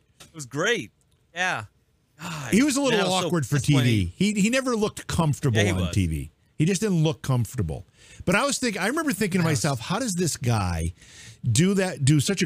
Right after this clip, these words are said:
Speaker 2: an incredible radio show, then go over to a T V stu-, studio and do this T V show?" And, but you know what? Now they all do it.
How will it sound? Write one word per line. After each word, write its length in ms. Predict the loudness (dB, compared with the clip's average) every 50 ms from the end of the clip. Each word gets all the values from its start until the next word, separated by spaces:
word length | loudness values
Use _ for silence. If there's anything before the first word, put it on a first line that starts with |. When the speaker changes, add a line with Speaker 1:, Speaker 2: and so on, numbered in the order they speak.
| -4 -2 0
Speaker 2:
an 80 | 2
incredible 440 | 2 2 2 0 -2 -2 -2 -2 -2
radio 360 | 0 0 0 0 0 0 0
show, 340 | 0 0 0 0 0 0 0
then 240 | 0 -2 -2 -2 -2
go 240 | -2 -2 -2 -2 -2
over 220 | -2 -2 -4 -4
to 160 | -2 -2 -2
a 60 | -2
T 220 | -2 -2 -2 0 0
V 140 | 0 0 0
stu-, 420 | 0 0 0 0 0 0 -2 -4
studio 440 | -6 -4 -2 0 0 0 0 0 0
and 100 | 0 0
do 120 | 0 0 0
this 180 | 0 -2 -2
T 160 | 0 0 0
V 100 | 2 0
show?" 180 | 0 0 -2 -4 -6 -8 -18 -20 -20 -20 -14 -10
And, 180 | -8 -6 -2 0
but 140 | 0 0 2
you 80 | 0
know 80 | 0 -2
what? 100 | -2 0
Now 520 | 0 0 2 2 0 0 -2 -4 -4 -4 -2
they 140 | 0 0 2
all 200 | 2 0 0 -2
do 260 | 0 0 0 0 0 -2
it. 120 | -4